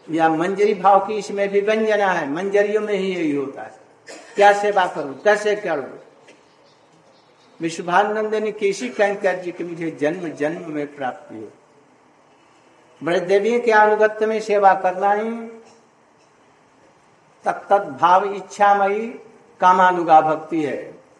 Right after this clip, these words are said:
यही इस श्लोक का मूल तात्पर्य है। ब्रज देवियों के अनुगत्य में सेवा करने का नाम ही है तत्त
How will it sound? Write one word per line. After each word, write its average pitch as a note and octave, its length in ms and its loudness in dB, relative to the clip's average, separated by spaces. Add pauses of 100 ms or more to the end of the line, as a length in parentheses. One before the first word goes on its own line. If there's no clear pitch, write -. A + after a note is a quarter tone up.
(160)
यही F3+ 240 0
इस F3 380 -6
श्लोक E3+ 380 -4
का C#3 360 0
मूल C#3+ 140 -10
तात्पर्य A2+ 560 -12
है। F#2+ 160 -20 (2250)
ब्रज D3+ 160 0
देवियों F3 340 0
के G3 120 0
अनुगत्य F#3+ 500 0
में A3+ 440 -4 (680)
सेवा F#3+ 240 4
करने G3 420 -2
का F#3+ 180 2
नाम F#3 260 0
ही G#3+ 200 -2
है G#3+ 480 0 (460)
तत्त G#3 680 0